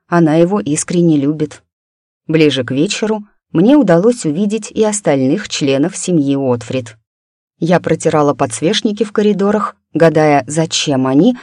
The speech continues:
если дом всё равно освещался магией. Леди Уотфрид прошла мимо меня, ни единым жестом не выдав, что знакома со мной. Вместе с ней шагали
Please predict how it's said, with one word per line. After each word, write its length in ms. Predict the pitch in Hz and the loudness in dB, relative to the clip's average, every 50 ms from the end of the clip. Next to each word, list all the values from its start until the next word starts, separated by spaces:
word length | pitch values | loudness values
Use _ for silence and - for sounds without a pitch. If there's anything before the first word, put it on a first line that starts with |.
| - - | -14 -10
если 420 | - 160 165 170 156 - - 170 156 | -4 0 2 2 2 2 2 0 0
дом 260 | 143 151 165 - 226 | 2 2 2 2 2
всё 220 | - - - 170 147 | -2 -4 -2 0 0
равно 320 | 143 139 127 139 156 180 | 0 -2 0 0 0 0
освещался 720 | 185 175 - - 135 123 - - 135 131 127 120 - 156 156 | -2 -4 -6 -6 -6 -4 -4 -2 -2 -2 -2 -2 -4 -2 -2
магией. 640 | 175 190 185 160 135 131 127 131 127 127 123 - _ _ _ _ _ _ _ - | -2 -2 -2 -4 -4 -4 -4 -4 -4 -4 -6 -8 _ _ _ _ _ _ _ -2
Леди 340 | 165 170 170 160 151 147 151 | 2 4 4 4 4 4 2
Уотфрид 480 | 147 147 151 151 - - 147 143 - | 2 2 0 0 -2 -4 -4 -4 -4
прошла 420 | - - 143 143 - - 156 143 139 | -4 -4 -4 -2 -2 -2 -2 0 2
мимо 280 | 139 139 139 135 135 | 2 2 2 2 2
меня, 400 | 131 131 131 131 131 139 151 196 202 - _ _ _ _ - | 0 0 2 0 0 0 -2 -4 -6 -10 _ _ _ _ -2
ни 120 | 180 180 | 2 2
единым 420 | 175 165 175 165 160 156 143 143 143 | 4 4 4 4 4 4 4 4 2
жестом 460 | - 156 143 143 - - 139 135 139 | 2 0 -2 -2 -2 -2 0 2 2
не 100 | 143 143 | 2 2
выдав, 360 | 143 156 151 147 143 113 - - _ _ | 2 2 2 2 0 -4 -6 -18 _ _
что 240 | - - - 170 156 | -8 -2 2 2 2
знакома 520 | 151 160 156 165 - - 139 127 127 131 | 2 2 -2 -2 -2 -2 -2 0 0 -2
со 180 | 123 - 143 139 | -2 -4 -4 -2
мной. 420 | 143 139 139 135 127 127 123 120 _ _ _ _ _ _ _ _ _ _ _ - | -2 0 0 -2 -4 -4 -6 -8 _ _ _ _ _ _ _ _ _ _ _ -8
Вместе 480 | 151 147 170 165 165 151 - - 143 139 | -2 2 4 4 4 2 0 -2 -6 -4
с 100 | - - | 0 2
ней 240 | 143 151 185 226 | 2 2 2 2
шагали 600 | 240 - - 139 131 135 143 160 190 214 233 240 | 0 -2 -2 -2 -2 0 0 0 2 2 0 -2